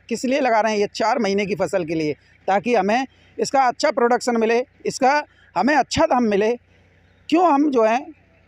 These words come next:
झूठ बोलें कि कम निकल रहा है? हमारा तो production बढ़िया है, हमें कोई शर्म नहीं है।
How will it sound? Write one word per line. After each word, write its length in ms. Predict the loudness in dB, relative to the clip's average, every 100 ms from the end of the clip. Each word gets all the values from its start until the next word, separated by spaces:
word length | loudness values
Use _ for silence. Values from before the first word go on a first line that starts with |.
| -4
झूठ 200 | 0 2
बोलें 360 | 2 2 0 0
कि 120 | -4
कम 280 | -2 0 2
निकल 220 | 2 0
रहा 180 | 0 -2
है? 80 | -4 _ _ -8
हमारा 220 | -2 -2
तो 60 | -2
production 360 | -2 -2 -2
बढ़िया 240 | 0 0 0
है, 100 | -2 -10 -8
हमें 160 | -4
कोई 140 | 0 0
शर्म 240 | 0 -2
नहीं 180 | -2 -2
है। 140 | -4